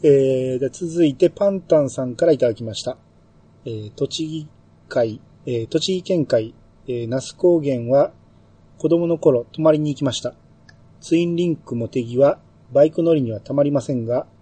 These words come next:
遠い、わら。えー、宇都宮は近年、バイク、えー、ロードバイク推しでレースが開催されてますね。宇都宮ブリッツェン、<laughs> 宇都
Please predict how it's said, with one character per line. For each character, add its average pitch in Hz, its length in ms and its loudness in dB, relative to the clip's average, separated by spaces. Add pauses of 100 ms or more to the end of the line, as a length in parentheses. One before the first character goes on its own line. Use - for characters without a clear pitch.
遠 147 220 6
い、 131 100 -2 (380)
わ 127 140 2
ら。 131 100 -4 (1200)
え - 20 -12
ー、 113 480 -8
宇 156 60 -2
都 175 240 0
宮 170 220 4
は 170 180 4 (100)
近 180 280 0
年、 120 280 0 (480)
バ - 120 6
イ 160 80 6
ク、 156 880 4 (280)
え 120 220 -4
ー、 117 60 -6
ロ 180 140 8
ー - 20 8
ド 185 120 6
バ 175 140 6
イ 165 80 2
ク - 140 0
推 170 60 4
し - 140 -6
で 170 320 4
レ 165 200 4
ー 156 40 4
ス - 140 -8
が 123 100 -2
開 127 260 -2
催 120 760 -4
さ 120 200 -4
れ 120 100 0
て 127 100 -4
ま 110 100 -6
す - 120 -10
ね。 131 180 2 (880)
宇 - 140 -2
都 165 160 4
宮 151 340 4 (480)
ブ 139 180 -2
リ 151 180 -4
ッ 156 40 -16 (300)
ツ - 180 0
ェ 131 60 2
ン、 110 180 -8 (320)
<laughs> - 480 -8
宇 143 60 2 (260)
都 - 20 -2